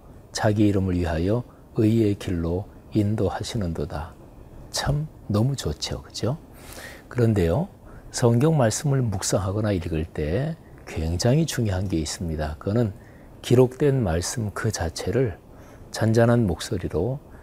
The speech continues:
내가 낭송을 하면서 낭송하는 내 목소리가 내 귀에 들어오게 하는 이제 그겁니다.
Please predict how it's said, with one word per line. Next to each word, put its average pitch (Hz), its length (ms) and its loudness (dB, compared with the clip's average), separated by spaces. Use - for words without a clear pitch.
내가 110 520 2
낭송을 104 640 0
하면서 80 720 -4
낭송하는 123 760 2
내 92 160 2
목소리가 107 760 -2
내 107 380 2
귀에 101 400 0
들어오게 87 580 -2
하는 76 400 -4
이제 - 120 -12
그겁니다. 80 760 -4